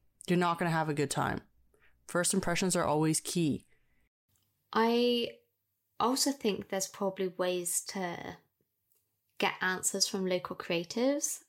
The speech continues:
Speaker 2: as to which market fairs are the best. Um,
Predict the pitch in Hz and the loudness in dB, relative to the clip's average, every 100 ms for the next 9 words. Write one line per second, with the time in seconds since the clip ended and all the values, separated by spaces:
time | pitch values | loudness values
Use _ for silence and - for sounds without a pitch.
0 | - 233 - 233 247 240 - - _ _ | -6 -4 -4 0 0 0 -6 -6 _ _
1 | _ _ _ 226 226 226 - - 233 233 | _ _ _ 2 2 0 -8 -4 -2 0
2 | 233 233 226 233 247 - - - - _ | -2 -4 -4 -2 -4 -4 -8 -8 -14 _
3 | _ _ _ _ _ _ _ 190 185 180 | _ _ _ _ _ _ _ -6 -4 -4
4 | 180 180 180 | -8 -10 -12